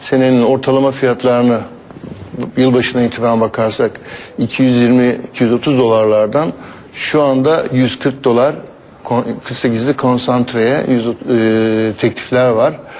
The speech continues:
Sıkışan insanlardan bunları elinde olanlar da satıyorlar. Ama dayanmak isteyenler de stoklar büyümüş durumda. Bu da büyük bir sorun yaratıyor. E, bu noktalarda tabii,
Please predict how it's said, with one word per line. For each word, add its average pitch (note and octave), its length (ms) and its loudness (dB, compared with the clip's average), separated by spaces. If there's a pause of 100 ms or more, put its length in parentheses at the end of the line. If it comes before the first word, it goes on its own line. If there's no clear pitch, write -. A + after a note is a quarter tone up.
(320)
Sıkışan - 480 0
insanlardan B2 840 0 (340)
bunları A#2+ 460 2
elinde B2 280 4
olanlar A2+ 400 0
da E3 80 -4
satıyorlar. A2 600 -2
Ama B2 300 0 (380)
dayanmak B2 420 0
isteyenler G2+ 600 -4
de C3 100 2
stoklar B2+ 520 -2 (500)
büyümüş A#2 560 2
durumda. G2+ 420 -2 (520)
Bu C#3+ 100 2
da C3+ 120 2
büyük A2+ 200 0
bir G2 60 -6
sorun G2+ 240 -2
yaratıyor. F#2 580 -4 (720)
E, - 260 0
bu D#3 100 2
noktalarda F3+ 600 2
tabii, D#3+ 340 2